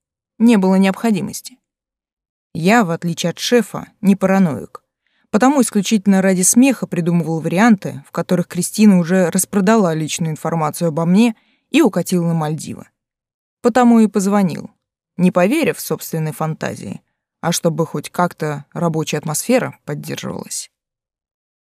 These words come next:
«Добрый вечер, Александр». Она приняла вызов после первого же гудка.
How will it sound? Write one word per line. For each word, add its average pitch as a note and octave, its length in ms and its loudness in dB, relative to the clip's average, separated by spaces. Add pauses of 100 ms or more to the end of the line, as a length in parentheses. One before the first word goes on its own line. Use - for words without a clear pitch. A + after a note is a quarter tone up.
«Добрый G3 380 0
вечер, B3 340 0
Александр». B3 600 -2 (720)
Она E3+ 240 0
приняла E3 420 -2
вызов F#3+ 300 0
после - 260 -8
первого D#3 380 -4
же D3+ 120 -8
гудка. - 460 -6